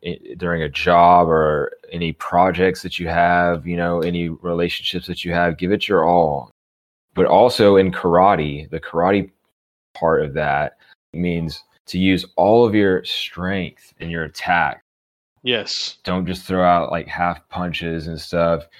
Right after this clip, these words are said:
Speaker 1: You wanna be a powerful fighter, and you wanna dominate your opponent.
Speaker 2: Yes.
Speaker 1: Strike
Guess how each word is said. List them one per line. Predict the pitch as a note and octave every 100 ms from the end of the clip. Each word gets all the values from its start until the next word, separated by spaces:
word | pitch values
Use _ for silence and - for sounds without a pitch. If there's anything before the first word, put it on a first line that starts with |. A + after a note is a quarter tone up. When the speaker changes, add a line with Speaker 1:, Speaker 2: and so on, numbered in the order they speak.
| _
Speaker 1:
You | F2
wanna | F#2 F2 E2+ - _ _
be | F#2+
a | E2+
powerful | - - - F2 F2+ F2+ F#2 F#2
fighter, | E2 - E2 D#2+ E2 D2 C#2+ C#2 - _ _ _ _ _ _ _ _ _ _ _
and | D#2+
you | E2+
wanna | F#2 D#2+
dominate | C#2 - E2 E2 D#2+ D2+ D2
your | A#1+ D2+ C#2+
opponent. | - D2+ D2 C#2+ A1+ _ _ _ _ _ _ _
Speaker 2:
Yes. | A#2 G#2 F2+ - - _ _ _
Speaker 1:
Strike | - - E2+ E2+ E2+ -